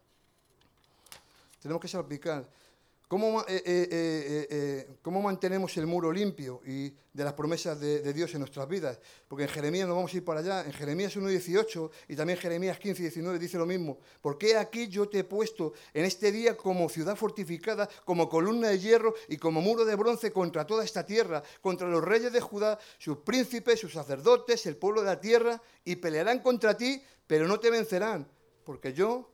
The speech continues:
estoy contigo", dice el Señor, "para librarte". O sea, aquí Dios nos da una promesa,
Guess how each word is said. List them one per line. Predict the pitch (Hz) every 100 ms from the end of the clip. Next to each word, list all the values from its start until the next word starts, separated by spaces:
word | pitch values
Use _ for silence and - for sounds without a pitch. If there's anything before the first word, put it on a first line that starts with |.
| -
estoy | 127 165 156
contigo", | 151 131 180 139 123 _
dice | 135 135 135
el |
Señor, | 135 139 156 156 _ -
"para | 143 127
librarte". | 113 143 151 - 113 - - -
O | 156
sea, | 226 185 165
aquí | 156 226
Dios | 262 277 - - -
nos | 165 165 165
da | 214
una | 233 202
promesa, | 185 247 269 285 285